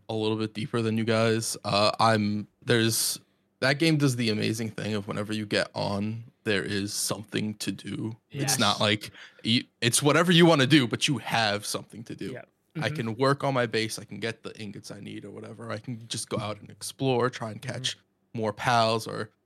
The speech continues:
Speaker 1: um, you end up creating something that you can use to upgrade pals. So you wanna catch more versions of the pal so you can feed it into one pal and make it a better pal.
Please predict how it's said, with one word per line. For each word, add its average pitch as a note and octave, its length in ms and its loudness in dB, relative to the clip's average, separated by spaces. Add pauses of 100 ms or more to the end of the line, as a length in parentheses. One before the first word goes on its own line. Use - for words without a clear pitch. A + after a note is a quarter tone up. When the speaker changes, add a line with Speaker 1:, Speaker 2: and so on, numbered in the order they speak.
(260)
Speaker 1:
um, G2+ 240 -8 (100)
you B2 140 0
end B2 100 0
up A2 60 -14 (460)
creating A2+ 440 -2
something A2+ 360 -2
that F#2+ 120 -4
you G#2 80 -8
can G#2+ 100 -8
use G#2 220 -8
to - 160 -12
upgrade G#2+ 460 -12
pals. A2 320 0
So - 80 -10
you G2+ 80 -8
wanna G#2+ 120 -6
catch - 300 -8
more G#2+ 160 -4
versions G#2+ 480 -8
of G2+ 220 -8
the A2+ 80 0
pal A2 320 -4
so - 100 -10
you G#2+ 60 -8
can - 120 -12
feed - 220 -8
it - 80 -8
into - 240 -12
one A2+ 240 -8
pal A2+ 240 -10
and - 120 -12
make - 180 -12
it - 60 -12
a - 40 -16
better A2+ 260 -8
pal. A2+ 420 -2